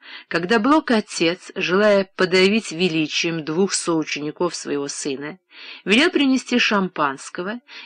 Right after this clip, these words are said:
и с небрежным видом объявил, что, собираясь угостить нас, он приказал взять три кресла на представление, которое какая-то труппа комической оперы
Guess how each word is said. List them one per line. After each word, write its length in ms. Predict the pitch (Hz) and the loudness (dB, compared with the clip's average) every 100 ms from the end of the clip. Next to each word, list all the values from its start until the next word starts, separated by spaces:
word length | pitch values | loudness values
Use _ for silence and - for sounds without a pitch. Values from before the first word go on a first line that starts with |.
| - | -2
и 100 | 220 | 0
с 80 | |
небрежным 720 | 226 233 254 269 226 214 208 202 | 2 4 6 4 4 4 4 4
видом 360 | 262 240 202 - | 2 2 2 2
объявил, 500 | 214 196 254 226 180 | 0 2 2 4 2
что, 220 | 170 - | 2 -2
собираясь 800 | 180 185 185 208 196 175 - - _ _ | -4 -2 2 4 4 2 -2 -12 _ _
угостить 680 | 185 190 190 196 - 349 - | 0 4 4 2 2 0 2
нас, 360 | 180 147 - - - - | 0 -2 -4 -16 -20 -6
он 160 | - 294 | 0 4
приказал 500 | 320 294 294 269 277 | 4 4 4 4 4
взять 420 | 226 220 254 - | 2 2 2 2
три 200 | - 208 | 0 2
кресла 540 | 190 196 175 151 - 220 | 2 4 4 2 -2 -2
на 100 | 233 | -2
представление, 880 | 240 254 - 254 254 269 262 277 254 | -2 -6 -2 0 2 2 0 -4 -4
которое 560 | 175 190 180 175 165 - - | -2 2 4 4 0 -4 -8
какая-то 580 | - 185 233 233 214 196 | -2 -2 2 2 2 0
труппа 380 | 185 196 190 170 | -2 0 0 -2
комической 760 | - 165 156 - - - 143 - | -4 -4 -4 -6 -8 -6 -8 -2
оперы 480 | 285 320 170 143 | -2 0 -2 -4